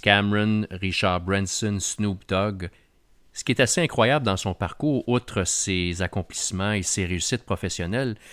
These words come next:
c'est qu'il vit avec la bipolarité. Il en parle ouvertement, il en parle sur toutes les tribunes. Il a fait plus de deux cents conférences dans sa vie, dans sa carrière.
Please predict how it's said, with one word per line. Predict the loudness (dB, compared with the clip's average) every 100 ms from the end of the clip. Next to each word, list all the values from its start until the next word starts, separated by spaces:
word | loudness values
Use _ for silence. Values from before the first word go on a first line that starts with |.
| -20 -20 _ -4
c'est | -4
qu'il | 2 2
vit | 4 4 2
avec | 2 0
la | -2
bipolarité. | -2 -2 -2 -2 -4 -4 -4 -4 -8 -20 -20 -4
Il | 2 2
en | 2
parle | 2 2 2 0
ouvertement, | 0 0 -2 0 2 2 0 -2 -6 -8
il | -6 -4 -4 -4
en | -6
parle | -4 -4 -2
sur | -6 -8 -14 _
toutes | 0 0 -4 -6
les | -6
tribunes. | -6 -8 -6 -4 -4 -4 -8 -12 -20 -10
Il | -6
a | -6
fait | -4 -6
plus | 0 0 2
de | -2
deux | -6 -2 0
cents | 0 -2
conférences | -2 -4 -4 -4 -4 -4 -6
dans | -6 -6 -6
sa | -6 -6 -8
vie, | -10 -8 -4
dans | -4
sa | -4 -6
carrière. | -6 -6 -8 -6 -8 -12